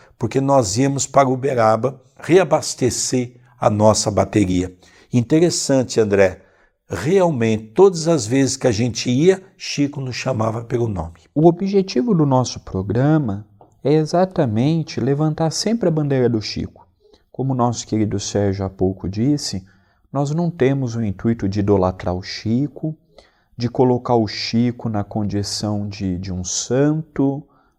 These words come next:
Speaker 2: é, venerar igual as outras religiões fazem, com todo o respeito que merece da nossa parte, mas também nós, os espíritas, não podemos permitir que o Chico caia no anonimato, porque isto também é uma manobra das trevas.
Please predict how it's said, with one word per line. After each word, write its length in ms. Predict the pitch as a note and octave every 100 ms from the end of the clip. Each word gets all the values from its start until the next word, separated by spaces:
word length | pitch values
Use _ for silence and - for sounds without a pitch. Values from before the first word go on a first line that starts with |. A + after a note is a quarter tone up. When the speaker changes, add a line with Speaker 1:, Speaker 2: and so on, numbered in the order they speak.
| _
Speaker 2:
é, 260 | G#2 G#2
venerar 800 | G2 A2 A#2 A2+ G2 G2+ A#2+ B2+
igual 320 | A2+ - A2
as 140 | G#2+ G2+
outras 320 | G#2+ G2 -
religiões 560 | G#2 F#2+ F#2+ F#2 F#2 -
fazem, 420 | - G2+ A2+ G#2+
com 160 | -
todo 220 | G2+ A2 G2+
o 40 |
respeito 560 | G2 F#2 - G2+ F#2+ -
que 120 | F#2+
merece 420 | F#2+ F#2 F2+ -
da 100 | F2+
nossa 300 | F#2 F2 E2+
parte, 600 | - F#2+ F#2+ G#2+ - D#3 - _ _ _
mas 260 | A2+ C3 -
também 380 | D3+ C#3+ D3 D#3+
nós, 360 | D3 F3 F#3
os 140 | F3 D3+
espíritas, 840 | C3+ - - A#2+ C3+ C#3+ C#3 C3
não 140 | C#3
podemos 500 | C3+ C3 C3+ D#3+ D#3
permitir 460 | - C3+ C3+ C3 C3
que 100 | B2+
o 40 |
Chico 300 | B2 A#2 A2+
caia 260 | - A2 G#2
no 100 | G#2
anonimato, 600 | G2 G2 F#2+ F#2+ - - _ _ _ -
porque 240 | A2+ B2
isto 380 | B2+ C#3 - C#3+
também 260 | C3+ A#2+ B2
é 20 |
uma 160 | C#3
manobra 460 | C#3 C#3 B2+ B2+ C3+
das 260 | D3+ D#3+ -
trevas. 580 | - C3+ A#2+ A2 -